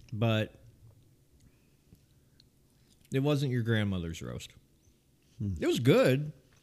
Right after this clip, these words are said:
Speaker 1: but it wasn't your grandmother's roast. It might have been a little dry.
Speaker 2: Is this gonna destroy my gut?
Speaker 1: Nah. It's just ham, dude. Just ham. Some chopped ham.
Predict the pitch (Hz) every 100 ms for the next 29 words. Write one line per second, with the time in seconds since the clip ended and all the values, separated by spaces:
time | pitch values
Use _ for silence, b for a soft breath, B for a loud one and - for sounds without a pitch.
0 | _ _ _ - - 170 160 151 131 98
1 | 98 90 80 80 - 87 208 330 240 214
2 | 151 127 120 113 87 98 - _ _ _
3 | _ _ _ _ _ _ - - _ 123
4 | 107 120 - 170 160 110 - - 101 107
5 | 98 90 90 95 - - _ _ _ _
6 | _ _ _ _ _ - 127 113 92 92
7 | - _ _ _ _ _ - 175 175 -
8 | 101 104 90 95 95 - - _ _ _
9 | _ - 151 156 104 110 110 - 202 214
10 | 214 - 101 104